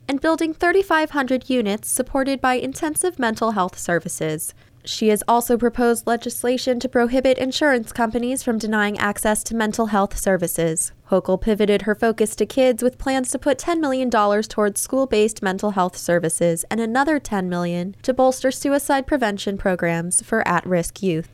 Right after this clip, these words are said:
It is Identity Theft Awareness Week, and the Division of Consumer Protection is warning all New Yorkers about credit and debit card skimming scams.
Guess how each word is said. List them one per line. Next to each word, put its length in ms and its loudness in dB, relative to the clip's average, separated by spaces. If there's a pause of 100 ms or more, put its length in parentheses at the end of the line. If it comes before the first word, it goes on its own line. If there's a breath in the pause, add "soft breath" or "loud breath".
(140)
It 140 4
is 160 2
Identity 500 0
Theft 320 0
Awareness 500 0
Week, 300 -2
and 140 -2
the 40 -2
Division 440 0
of 100 -4
Consumer 480 -2
Protection 640 -2
is 180 -6
warning 340 -2
all 180 2
New 100 2
Yorkers 520 2
about 280 0
credit 340 0
and 160 -4
debit 280 0
card 340 0
skimming 400 -4
scams. 680 -2